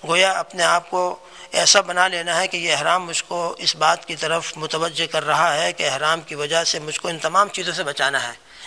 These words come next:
جیسے روزے کے بارے میں آتا ہے کہ اگر روزے کے حالت میں کوئی تم سے لڑنا شروع کر دے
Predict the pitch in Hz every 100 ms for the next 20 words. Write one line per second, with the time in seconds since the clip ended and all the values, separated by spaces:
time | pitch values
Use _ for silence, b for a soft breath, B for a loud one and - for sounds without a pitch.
0 | - 170 185 185 202 202 180 180 180 160
1 | 156 151 180 B B B B 180 175 160
2 | 170 185 185 160 156 175 160 165 165 160
3 | 165 165 156 156 175 165 156 165 180 156
4 | 156